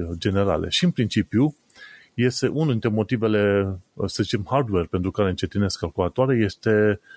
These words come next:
să zicem, blocarea, blocajul termic, thermal throttling, cum îl numesc ăștia. Când ai prea mult praf în calculator, la un moment dat,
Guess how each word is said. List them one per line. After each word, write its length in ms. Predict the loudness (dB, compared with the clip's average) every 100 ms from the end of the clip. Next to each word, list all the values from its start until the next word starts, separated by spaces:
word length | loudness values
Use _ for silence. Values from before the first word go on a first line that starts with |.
| -20 _ _ -2 -2
să 160 | -2
zicem, 280 | 0 0 0
blocarea, 500 | -2 0 2 2 2
blocajul 420 | 0 -2 -2 -2
termic, 540 | -2 -4 -4 -10 -16 _
thermal 360 | 0 2 2
throttling, 540 | 0 0 -2 0 -4 -2
cum 180 | 0 0
îl 80 |
numesc 340 | 2 2 0 -2
ăștia. 340 | -4 -2 -2 -4 -20 -20 -4
Când 140 | 0
ai 80 | 0
prea 160 | 0 0
mult 180 | 0
praf 200 | 0 -2
în 80 | 0
calculator, 720 | 0 0 0 -2 0 0 -2 _ _ _
la 80 | -2
un 60 | 2
moment 260 | 4 4
dat, 260 | 2 0 -2